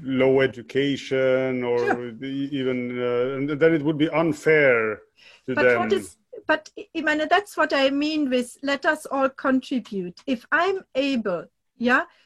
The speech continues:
Speaker 2: to do the homeschooling, if I have a clear list of things what to do with my child, yeah, i-, i-, then those kids where the parents can't can continue go to school. So let us go out of this, this, uh,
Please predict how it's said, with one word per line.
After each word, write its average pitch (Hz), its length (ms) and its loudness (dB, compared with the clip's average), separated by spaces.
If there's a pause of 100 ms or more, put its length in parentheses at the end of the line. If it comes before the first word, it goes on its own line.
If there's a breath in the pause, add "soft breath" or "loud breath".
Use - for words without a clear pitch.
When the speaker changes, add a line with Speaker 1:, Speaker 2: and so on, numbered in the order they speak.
(140)
Speaker 2:
to 294 120 0
do 294 240 0
the 294 120 2
homeschooling, 226 880 -2
if 262 160 -2
I 254 100 4
have 254 220 2
a 254 120 2
clear 302 400 0
list 269 420 -2
of 247 140 -4
things 240 380 -4
what 220 180 -4
to 233 120 -2
do 185 200 -2 (160)
with 240 220 -2
my 240 200 4
child, - 520 -4 (440)
yeah, 269 180 4 (520 soft breath)
i-, 277 40 -4
i-, 269 420 -8
then 311 360 0
those 349 400 0 (160)
kids - 500 -8
where 262 260 0
the 262 100 -4
parents 269 480 0
can't 277 460 0
can 262 200 0
continue 359 480 -2
go 208 140 -2
to - 140 -14
school. - 300 -16 (220)
So 285 180 -2
let 330 200 4
us 415 180 0
go 302 220 0
out 302 300 4
of 277 200 -2
this, - 420 -8 (100)
this, 254 460 -4
uh, 247 240 2